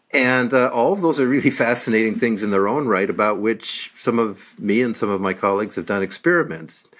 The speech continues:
How do you load a two and a half ton block on a wooden sledge?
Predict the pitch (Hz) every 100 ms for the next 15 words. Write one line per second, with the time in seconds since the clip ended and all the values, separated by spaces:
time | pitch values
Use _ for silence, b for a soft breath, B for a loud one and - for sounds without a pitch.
0 | B B B - 180 180 175 190 117 101
1 | 104 104 98 _ 98 - 143 117 113 107
2 | - 110 90 107 104 85 - 95 95 95
3 | 95 90 - 107 87 - -